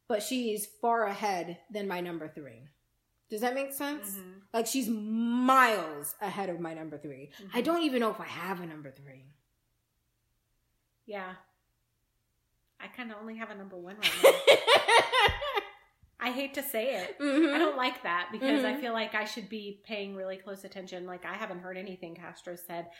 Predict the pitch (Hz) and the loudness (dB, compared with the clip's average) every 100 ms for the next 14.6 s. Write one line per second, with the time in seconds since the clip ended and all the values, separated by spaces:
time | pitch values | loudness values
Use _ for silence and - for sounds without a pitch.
0 | - - - 226 196 202 185 185 190 180 | -20 -10 -4 -4 -6 -8 -10 -8 -10 -12
1 | 190 175 180 175 175 175 175 170 269 285 | -12 -14 -12 -10 -10 -12 -12 0 2 4
2 | 311 381 - 311 302 311 294 285 330 415 | 2 2 0 2 2 0 -2 0 2 0
3 | 320 214 180 160 147 - - 269 247 285 | -2 -4 -2 -2 -6 -14 -4 -2 2 4
4 | 339 359 208 294 359 285 233 233 196 285 | 4 4 4 4 4 0 2 2 2 2
5 | 311 277 285 302 254 247 262 254 208 214 | 2 2 0 0 0 2 0 0 -2 -2
6 | 269 254 190 196 - - - 320 359 320 | 0 2 2 -2 -10 -6 2 4 6 6
7 | 311 320 311 247 277 294 302 294 247 254 | 4 4 2 4 6 6 4 -2 -2 2
8 | 302 294 262 240 208 214 233 247 285 277 | 4 4 4 2 0 2 4 6 6 8
9 | 277 294 254 233 226 233 240 254 294 285 | 6 6 2 2 2 2 2 4 6 6
10 | 269 220 220 240 262 262 - - 240 269 | 4 2 2 2 2 -2 -10 0 2 2
11 | 285 269 254 247 254 254 247 240 247 302 | -2 -2 -2 2 2 2 0 2 4 4
12 | 285 233 240 233 220 - - 320 320 381 | 4 0 -2 -4 -4 -8 -2 0 0 4
13 | 392 311 269 247 233 247 269 262 220 220 | 4 4 2 0 2 2 2 0 2 2
14 | 254 302 - 359 403 | 0 -4 -4 -2 -2